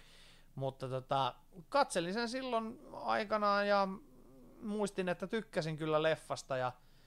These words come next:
nyt hommasin tässä kuukausi sitten niin Frankenhooker Blu-rayn. Niin nyt sai tämän katsoa sitten Art of Blu-raylta ja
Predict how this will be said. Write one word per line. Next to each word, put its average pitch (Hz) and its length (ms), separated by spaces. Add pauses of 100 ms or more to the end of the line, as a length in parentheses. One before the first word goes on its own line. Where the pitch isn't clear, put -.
(180)
nyt 175 160
hommasin 160 420
tässä 156 320 (760)
kuukausi 156 560
sitten 135 380
niin 135 120
Frankenhooker 147 1000
Blu-rayn. 170 880 (1900)
Niin 135 140
nyt 156 160
sai 151 180
tämän 147 240
katsoa 139 320
sitten 139 400 (120)
Art 180 180
of 175 260
Blu-raylta 143 640
ja 123 160